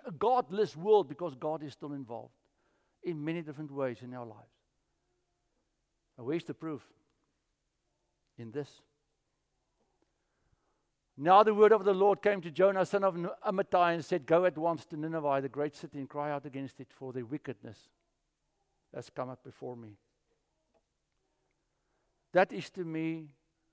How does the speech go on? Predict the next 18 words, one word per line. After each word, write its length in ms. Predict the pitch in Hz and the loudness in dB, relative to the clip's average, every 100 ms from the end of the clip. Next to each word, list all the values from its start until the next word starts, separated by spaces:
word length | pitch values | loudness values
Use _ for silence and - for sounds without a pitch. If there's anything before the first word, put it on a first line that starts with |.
| _ _ _ - | _ _ _ -12
the 80 | 120 | -2
high 180 | 147 | -2
point 360 | 151 180 156 147 | -2 -6 -8 -8
of 160 | 147 - | -12 -12
this 140 | 135 | -12
whole 140 | 151 151 | -10 -10
book 180 | 147 | -12
of 100 | 156 | -16
Jonah. 300 | 131 113 98 95 _ _ _ _ _ _ _ _ _ _ _ _ _ _ | -12 -14 -14 -20 _ _ _ _ _ _ _ _ _ _ _ _ _ _
That's 320 | 165 - - _ | -8 -8 -20 _
what 160 | 147 | -2
I 40 | 147 | -2
want 180 | 143 139 | -2 -8
to 60 | |
share 200 | - 151 | -10 -8
with 140 | 147 151 | -8 -10
you 100 | 143 | -14
today. 300 | 143 117 | -12 -12